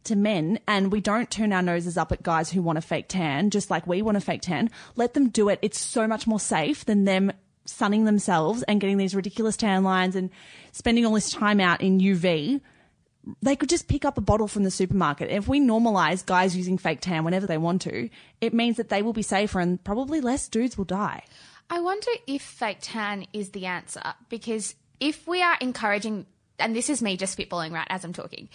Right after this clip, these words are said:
Speaker 2: if we encourage everybody to say, "Let's get on the fake tan bandwagon instead of the real tan bandwagon," does that still glorify the idea that a woman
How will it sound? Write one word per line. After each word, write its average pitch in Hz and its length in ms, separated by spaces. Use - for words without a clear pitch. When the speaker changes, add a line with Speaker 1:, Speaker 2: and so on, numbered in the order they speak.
Speaker 2:
if - 180
we 320 380
encourage 208 720
everybody 196 400
to 202 80
say, 180 160
"Let's - 200
get 247 100
on 269 80
the 277 60
fake 220 240
tan 185 260
bandwagon 170 560
instead 185 300
of 170 80
the 175 100
real 165 200
tan 165 260
bandwagon," 170 560
does 262 240
that 359 220
still 254 180
glorify 190 500
the 185 120
idea 180 320
that 180 100
a 180 60
woman 170 560